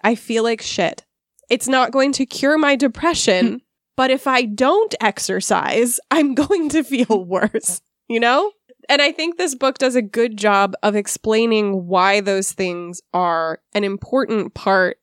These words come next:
Speaker 1: of healing and not just, like, you know, something people toss out as easy answers. Yes, a lot of people who don't experience mental, mental illness, um, will throw out exercise and yoga as, you know, like, cure-alls, right?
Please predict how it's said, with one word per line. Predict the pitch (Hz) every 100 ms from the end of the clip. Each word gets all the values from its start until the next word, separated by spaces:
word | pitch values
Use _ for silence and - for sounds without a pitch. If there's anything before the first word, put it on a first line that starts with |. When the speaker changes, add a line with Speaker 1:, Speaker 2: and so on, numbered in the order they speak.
| -
Speaker 1:
of | 185 165
healing | - 170 180 214 254 262
and | 202 196 190
not | 185 180 190
just, | 190 165 175 -
like, | 185 151 - - _ _ _
you | 226
know, | 196 160 - - _
something | - 247 226 208 190
people | - 190 190
toss | 190 175 180
out | 165
as | 160 170
easy | 185 170 -
answers. | - - 202 -
Yes, | 269 254 -
a | 247
lot | 247 240
of |
people | 247 240 226
who | 226
don't | 185 208 190 180
experience | 185 - 180 175 170 -
mental, | 180 175 170 -
mental | 196 185 190
illness, | 170 165 165 - - - - - _ 185
um, | 190 170 170 -
will | 214 208
throw | 196 208 190
out | 175 170 -
exercise | 196 - 190 190 165 151 170 -
and | 190 175
yoga | 170 165 156 139 135 -
as, | 165 131 - _ _ _ -
you | 196
know, | 139
like, | 131 - - -
cure-alls, | 180 - - - -
right? | - 131 -